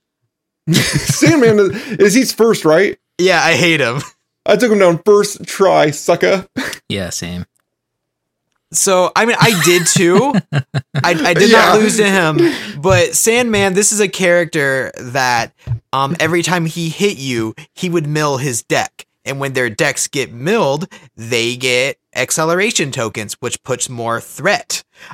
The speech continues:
Speaker 2: Um, and, um, by the end of the game, I'm pretty sure I had five acceleration tokens on him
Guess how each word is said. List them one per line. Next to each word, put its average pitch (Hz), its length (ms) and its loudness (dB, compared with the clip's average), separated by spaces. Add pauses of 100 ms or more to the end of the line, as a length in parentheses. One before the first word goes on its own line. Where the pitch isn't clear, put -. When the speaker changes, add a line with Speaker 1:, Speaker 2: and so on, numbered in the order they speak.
(160)
Speaker 2:
Um, 123 480 0 (120)
and, 123 640 -4 (480)
um, 117 460 -2
by 156 180 0
the 160 160 0
end 175 100 0
of 165 60 0
the 156 80 0
game, 175 480 -2
I'm 135 200 -4 (140)
pretty 202 220 -2
sure 175 300 0
I 135 100 0
had 139 240 -4
five 160 480 0
acceleration 160 880 -2
tokens 117 480 -6
on 104 300 -4
him 90 420 -12